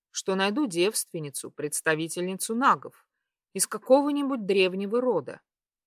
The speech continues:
Она будет воротить от меня маленький носик, но покорно отдавать супружеский долг. Потом родит мне несколько сыновей —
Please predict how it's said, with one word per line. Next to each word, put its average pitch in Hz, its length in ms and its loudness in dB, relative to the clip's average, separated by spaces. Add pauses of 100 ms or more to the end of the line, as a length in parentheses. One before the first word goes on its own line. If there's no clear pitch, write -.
(300)
Она 247 380 2
будет 247 400 0
воротить 160 520 2
от 196 120 -6
меня 147 320 -4
маленький 165 520 2
носик, 160 520 -4 (400)
но 214 220 0
покорно 269 640 6
отдавать 175 460 2
супружеский 165 640 -4
долг. 196 480 -2 (480)
Потом 214 480 0
родит 180 400 2
мне 262 200 -2
несколько 175 500 -4
сыновей — 147 800 -4